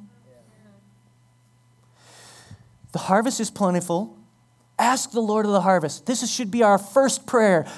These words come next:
"Lord, send more workers, send more laborers. We're going, but we want you to send more."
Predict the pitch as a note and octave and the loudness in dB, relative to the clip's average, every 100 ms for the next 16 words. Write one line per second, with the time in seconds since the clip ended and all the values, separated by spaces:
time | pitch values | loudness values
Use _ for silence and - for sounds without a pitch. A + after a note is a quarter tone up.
0 | - G3+ C4 C#4 C4 G#3 - C4 B3+ B3 | -12 2 6 8 6 4 2 4 4 4
1 | B3 B3+ A3 G3 - - - - C#4+ C#4 | 4 2 2 0 0 -8 -10 0 4 6
2 | C4+ B3+ B3+ C4 B3 G3+ D#3+ - - - | 6 6 4 4 4 2 2 -4 -10 -8
3 | F#3+ C#4 G#3 B3+ C#4 C4 G#3 G3+ - A3 | 2 2 4 4 4 4 2 -2 -2 2
4 | C#4 C#4 B3+ A#3 A3+ A3+ C4 A#3+ A#3+ B3 | 4 4 4 2 0 2 2 4 6 6
5 | F#3 B2+ | 4 0